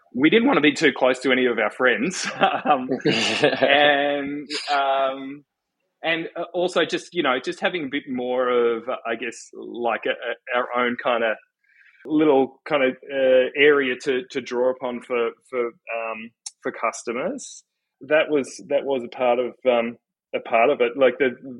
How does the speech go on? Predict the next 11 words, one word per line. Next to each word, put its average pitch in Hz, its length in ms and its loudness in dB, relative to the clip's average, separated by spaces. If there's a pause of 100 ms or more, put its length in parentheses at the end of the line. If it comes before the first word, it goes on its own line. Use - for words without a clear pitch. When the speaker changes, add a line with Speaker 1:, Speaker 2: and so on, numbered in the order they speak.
Speaker 1:
but, 135 340 -4
um, 123 300 0 (360)
you 165 80 -4
know, 147 80 2
we're 139 80 0
so 156 180 2
close 147 300 2
to 139 60 -10
Monash 127 280 -4
University 120 720 -4
here. 117 340 4